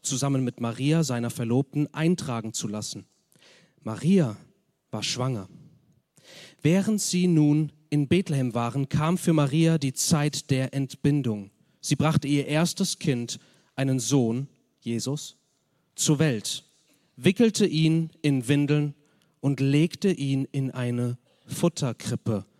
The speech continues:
denn sie hatten keinen Platz in der Unterkunft bekommen. Augustus wird hier im Text erwähnt und Jesus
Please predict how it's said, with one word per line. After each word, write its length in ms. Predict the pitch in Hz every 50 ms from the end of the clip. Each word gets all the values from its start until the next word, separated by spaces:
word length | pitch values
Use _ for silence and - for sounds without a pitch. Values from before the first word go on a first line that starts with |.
| _ _ _ _ _ _ _ _ -
denn 380 | 123 120 120 117 113 110 - - _ _ _ _ _ _ _ _
sie 220 | - - 127 110 104
hatten 500 | 117 117 - _ - 113 110 107 104 - - -
keinen 600 | - - 127 127 127 127 131 139 135 131 139 143 -
Platz 600 | - - 127 110 101 - - - - - - - _ _ _ _ _ _ _ _ _
in 120 | - 120 110
der 160 | 110 107 -
Unterkunft 800 | 120 120 - 113 104 - - 104 101 98 - - - - - - _ _ _
bekommen. 480 | - - - - 123 113 104 101 95 95 _ _ _ _ _ _ _ _ _ _ _ _ _ _ _ _ _ _ _ _ _ _ _ - - - - - - - - - - - - _ _ _ _ _ _ _ _
Augustus 840 | - 120 - - 170 170 - - - 196 190 185 - - - - - - - - - - - - _ _ _ -
wird 200 | 135 139 - -
hier 200 | - 160 147 151
im 120 | 156 151
Text 340 | - 156 156 - - - -
erwähnt 540 | 135 135 120 131 135 139 147 147 - - - _ _ _ _ _ _ _ _ _ _ _ _ _
und 420 | - 135 135 131 127 - - - _ _
Jesus 640 | _ - 127 123 117 98 101 98 - - - - -